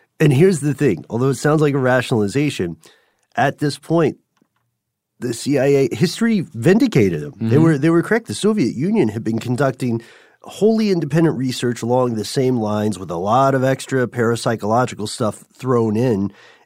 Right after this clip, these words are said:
Speaker 1: and they had a decades-long jump on Uncle Sam. All in all, as far as we know, they spent at least a billion dollars.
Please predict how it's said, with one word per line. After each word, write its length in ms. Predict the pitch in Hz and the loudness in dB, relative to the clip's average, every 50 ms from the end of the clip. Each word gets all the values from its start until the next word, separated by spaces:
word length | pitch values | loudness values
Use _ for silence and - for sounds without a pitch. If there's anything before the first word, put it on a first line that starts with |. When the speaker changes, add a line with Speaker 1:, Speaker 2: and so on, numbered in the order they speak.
| _ - | _ -4
Speaker 1:
and 280 | 117 120 117 117 113 | -2 -2 0 -2 -2
they 120 | 113 123 135 | -2 -2 -2
had 180 | 135 131 117 | -2 -2 -2
a 80 | 113 107 | -2 -4
decades-long 1000 | 92 - 113 113 120 117 - 127 120 117 110 - - 110 110 113 117 113 110 101 | -4 -6 -6 -6 -4 -4 -2 -2 -2 -2 -4 -6 -4 -2 0 0 2 0 0 -2
jump 380 | 92 90 101 117 127 120 - - | -4 -2 -2 0 0 0 -2 -4
on 240 | - 104 107 104 101 - | -4 -2 -2 -2 -2 -2
Uncle 320 | 117 127 123 117 98 101 92 | -2 -2 -2 -2 -4 -6 -6
Sam. 540 | - - 127 131 139 110 85 78 80 76 - - - - _ _ - - _ _ | -6 -4 -2 -2 0 -2 -2 -4 -8 -10 -12 -16 -20 -20 _ _ -20 -20 _ _
All 240 | 110 120 151 165 156 | 0 2 4 4 4
in 80 | 117 | 4
all, 380 | 113 110 98 87 82 95 90 - - - 107 | 4 2 2 0 0 -4 -6 -8 -8 -8 -8
as 100 | 92 - | -8 -4
far 220 | - 131 117 110 | -2 0 0 0
as 80 | 104 95 | 0 -2
we 100 | 104 98 | -4 -4
know, 340 | 92 107 107 95 90 87 - - - - - _ | -2 -2 -2 -2 -4 -6 -10 -14 -20 -20 -12 _
they 80 | 113 107 | -6 -6
spent 260 | - - - 127 113 110 | -4 -2 0 0 0 0
at 120 | 98 - | 0 -2
least 340 | 104 120 147 156 151 - - | -4 -4 -2 -4 -4 -4 -6
a 60 | 117 | -6
billion 480 | 95 90 113 113 117 123 113 107 98 98 | -6 -4 -2 -2 -2 0 -2 -2 -2 -2
dollars. 560 | 98 101 104 113 104 98 92 90 90 - | -2 0 0 0 0 0 -2 -4 -6 -8